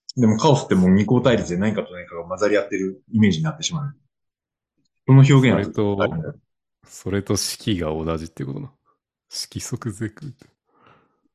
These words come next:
Speaker 1: 式は、
Speaker 2: 空即是式。
Speaker 1: あの、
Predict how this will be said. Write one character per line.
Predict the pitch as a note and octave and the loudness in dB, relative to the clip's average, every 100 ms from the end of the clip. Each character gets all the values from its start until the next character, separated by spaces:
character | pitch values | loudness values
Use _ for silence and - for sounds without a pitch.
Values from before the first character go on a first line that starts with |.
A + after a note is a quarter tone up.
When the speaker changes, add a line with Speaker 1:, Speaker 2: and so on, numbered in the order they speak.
| _ _ _ _ _ _ _ _ _ _ _ _ _ _ _ _ _ _ C#3 | _ _ _ _ _ _ _ _ _ _ _ _ _ _ _ _ _ _ -4
Speaker 1:
式 | - - G3 | -2 2 2
は、 | G#3+ - | 2 0
Speaker 2:
空 | G2+ - | -6 -10
即 | |
是 | |
式。 | - G#2 | -10 -2
Speaker 1:
あ | |
の、 | G2 | 2